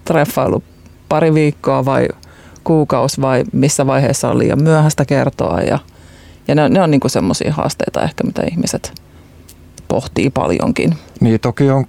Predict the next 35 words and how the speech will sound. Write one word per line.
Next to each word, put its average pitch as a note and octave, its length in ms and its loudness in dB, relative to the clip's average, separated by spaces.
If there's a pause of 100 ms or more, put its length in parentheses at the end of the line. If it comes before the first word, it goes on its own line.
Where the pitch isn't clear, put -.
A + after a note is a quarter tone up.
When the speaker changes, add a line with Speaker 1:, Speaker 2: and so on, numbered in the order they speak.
(140)
Speaker 2:
kokenut G#2+ 480 0
semmosia G2 540 0
niinku F#2 280 0 (140)
torjuntoja E2+ 600 0
ja E2+ 100 2
mone-, F2+ 320 2
monetkin, F#2 680 0 (100)
ja, F2 140 0 (400)
mut G2+ 220 0
ehkä F#2+ 200 0
se G#2+ 100 0
on G2+ 240 2
myös G#2+ 260 0
niinku G2 280 0 (280)
omassa G2 360 0
päässä F2 380 -2
niinku F2+ 360 0 (120)
jo F2 180 -2 (100)
ennakkosensuuri E2 1500 -2
vähän E2 240 0
tämmönen, D#2+ 300 0
että - 140 -4
mä D#2 120 0
en D#2 100 0
uskalla D#2+ 400 -4
kertoa E2+ 380 -4
tästä. F#2 360 -4 (720)
Mut - 180 0
toi F#2 180 2
just, F2+ 220 0
että F#2+ 220 -2
jossain F#2 400 0
vaiheessahan F2 580 0
sit F#2 160 -2
se F2+ 160 0